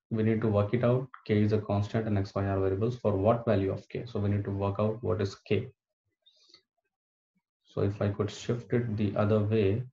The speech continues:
what it would be? K X minus three Y.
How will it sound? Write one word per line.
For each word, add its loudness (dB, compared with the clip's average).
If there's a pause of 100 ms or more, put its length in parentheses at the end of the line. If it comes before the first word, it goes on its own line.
(720)
what -4
it -4
would -4
be? 0 (1600)
K 0
X -2
minus -2 (540)
three 2
Y. 2